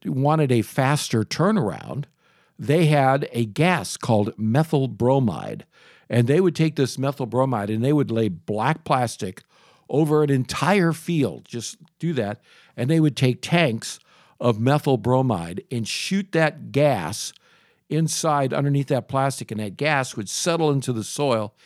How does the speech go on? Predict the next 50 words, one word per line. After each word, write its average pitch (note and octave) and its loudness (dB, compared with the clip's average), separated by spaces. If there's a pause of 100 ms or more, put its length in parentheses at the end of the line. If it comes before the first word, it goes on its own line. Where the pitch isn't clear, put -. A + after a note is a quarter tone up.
(260)
and B2 -4
do F3 4
the C3+ 2
same D#3 2
thing. C#3 0
It B2 0
would A2+ 0
kill C#3 0
all D#2+ -8
the F2+ -10
nematodes, C#3+ 2 (340)
any F#2 -8
insects E3 0
that D3+ 2
were C3+ 2
in C3 2
there, B2+ -2
any F#2 -10
weeds F3+ 0
that C#3+ 2
were C#3 4
in C3 2
there, A#2+ -2 (380)
just E3+ 0
killed G3+ 2
it C#3 -2
dead, C#3+ 0
totally F3 2
sterilized C3+ 2
the G#2+ -10
soil. C#3+ 0 (380)
And C#3+ 2
they B2 0
would A#2 0
do F#3+ 0
that F3+ 4
in C#3+ 0
the C3 0
morning, C3+ 2
and A#2 -2
in A2 0
the C3 4
afternoon D#3 0
they B2+ 0
could - -10
take C3+ 0
the G#2 -6
black B2+ 0
plastic A#2+ -2
off, D#3 2